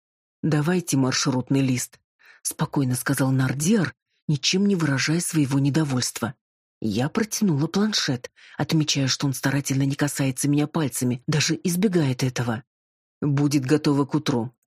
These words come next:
Зайдите». «Я не смогу уйти, пока маршрутный лист с вашей подписью не окажется на столе у Нары Эммы», —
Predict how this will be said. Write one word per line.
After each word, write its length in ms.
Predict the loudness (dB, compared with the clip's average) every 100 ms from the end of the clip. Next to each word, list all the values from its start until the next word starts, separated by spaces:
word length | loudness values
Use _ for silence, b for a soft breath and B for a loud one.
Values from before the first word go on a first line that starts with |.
| -4
Зайдите». 640 | 0 2 0 -2 -4 -6 -8 _ _ _ _ _ _
«Я 220 | -2 0
не 140 | 0
смогу 320 | 0 -2 0 0
уйти, 340 | -2 -4 -2
пока 240 | 0 0
маршрутный 560 | 0 0 -2 -4 0 0
лист 300 | 0 -4 -8
с 120 | -2
вашей 280 | 0 0 -2
подписью 560 | -2 -4 -2 -4 -4 -2
не 120 | 0 0
окажется 520 | 0 -2 -2 -2 -2
на 60 |
столе 340 | 0 0 -2 -2
у 60 | 0
Нары 380 | 2 2 -2 -2
Эммы», — 400 | 0 2 2 -2